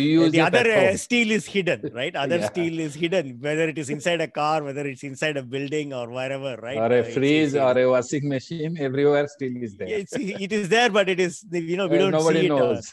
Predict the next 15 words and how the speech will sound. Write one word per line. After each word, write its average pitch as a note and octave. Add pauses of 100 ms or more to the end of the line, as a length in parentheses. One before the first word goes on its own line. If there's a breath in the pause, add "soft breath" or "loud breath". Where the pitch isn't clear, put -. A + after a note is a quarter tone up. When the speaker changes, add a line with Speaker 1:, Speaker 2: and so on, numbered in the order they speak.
(140)
Speaker 1:
<laughs> F#3+
Speaker 2:
yeah, D#3+ (160)
yeah. D3+
So, G3 (100)
so A#3+
talk B3
to G4
us D4
a B3
little B3
bit D4
about B3
stainless A#3
steel, E3+
right? C#3